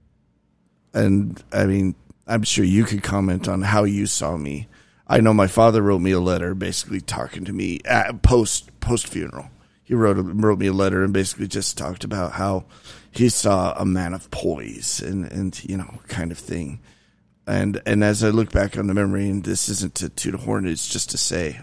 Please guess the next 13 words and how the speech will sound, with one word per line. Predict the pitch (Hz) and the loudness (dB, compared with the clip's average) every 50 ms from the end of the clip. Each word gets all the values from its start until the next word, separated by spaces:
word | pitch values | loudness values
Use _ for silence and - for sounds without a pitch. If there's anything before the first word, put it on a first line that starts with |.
| - - - | -18 -6 -2
I | 110 120 113 | 0 0 0
know | 104 92 110 104 | 0 -2 -4 -6
I | 82 69 | -8 -8
felt | - - - - - | -10 -8 -10 -10 -2
peace | - - - - - | 0 0 0 0 -2
that | - - - - | -6 -8 -12 -14
day. | - - - - - - _ _ _ _ _ _ _ _ _ _ _ _ _ _ _ _ _ _ _ _ _ _ | -18 -18 -18 -20 -20 -20 _ _ _ _ _ _ _ _ _ _ _ _ _ _ _ _ _ _ _ _ _ _
I | - 113 110 | 2 6 6
know | 104 107 117 131 151 139 113 | 8 8 8 10 8 8 8
I | - - | 4 0
felt | - - - 82 - - | -2 -4 -6 -6 -2 -2
peace | - - - - - - - - - - - - - - - - - _ _ _ _ | -2 -2 -2 -6 -6 -6 -6 -6 -8 -12 -20 -20 -20 -20 -20 -20 -20 _ _ _ _
because | _ 82 - - - - 104 107 104 101 92 92 95 - - - - | _ -4 -2 -2 0 0 0 2 2 0 -2 -2 -4 -4 -6 -6 -8